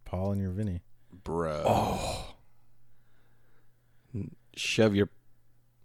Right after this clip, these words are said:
Speaker 3: Pauly D into your
Speaker 1: Ugh.
Speaker 3: Vinny.
Speaker 1: Oh, Phil,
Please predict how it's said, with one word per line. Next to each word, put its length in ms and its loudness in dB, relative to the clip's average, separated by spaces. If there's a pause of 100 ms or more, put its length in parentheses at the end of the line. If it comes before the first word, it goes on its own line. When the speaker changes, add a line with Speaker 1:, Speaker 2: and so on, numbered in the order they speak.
(920)
Speaker 3:
Pauly 380 4
D 320 4
into 240 -2
your 200 2
Speaker 1:
Ugh. 40 -2
Speaker 3:
Vinny. 560 0 (240)
Speaker 1:
Oh, 220 -10
Phil, 360 -10